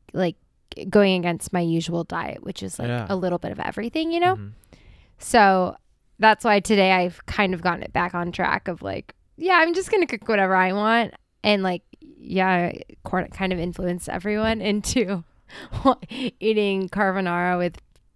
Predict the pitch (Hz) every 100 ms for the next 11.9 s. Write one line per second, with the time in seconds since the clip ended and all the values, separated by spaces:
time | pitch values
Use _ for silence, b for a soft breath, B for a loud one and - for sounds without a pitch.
0 | - - 185 165 175 175 180 180 180 -
1 | 180 175 175 165 _ _ b b b b
2 | b _ 214 208 208 190 185 - 214 -
3 | 240 311 - 294 - - 190 185 185 185
4 | 180 180 - - - - - - - 214
5 | 208 196 180 180 160 180 170 165 - -
6 | 170 170 170 170 - 175 170 202 208 -
7 | 180 175 175 185 165 - 185 185 180 -
8 | b b b - 190 185 180 175 170 180
9 | - 175 175 170 165 - 175 170 170 170
10 | 170 170 165 165 165 165 175 180 185 185
11 | - - _ _ _ _ - 190